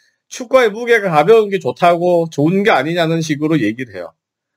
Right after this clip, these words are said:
그러니까 절대 무게상에서 무게가 엄청 무거운 거랑 무게가 가벼운 두, 두 종류의 축구화가 있다 그러면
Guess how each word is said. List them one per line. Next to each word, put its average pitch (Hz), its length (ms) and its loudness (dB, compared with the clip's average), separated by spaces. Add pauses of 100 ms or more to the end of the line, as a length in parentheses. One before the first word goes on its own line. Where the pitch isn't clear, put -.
(260)
그러니까 170 380 0
절대 220 320 0
무게상에서 180 720 0
무게가 196 480 0
엄청 160 260 -2
무거운 175 380 2
거랑 147 280 4
무게가 170 380 2
가벼운 156 600 0
두, 135 160 -8 (460)
두 151 240 -6
종류의 165 360 -2
축구화가 175 440 2
있다 156 260 0
그러면 131 540 -2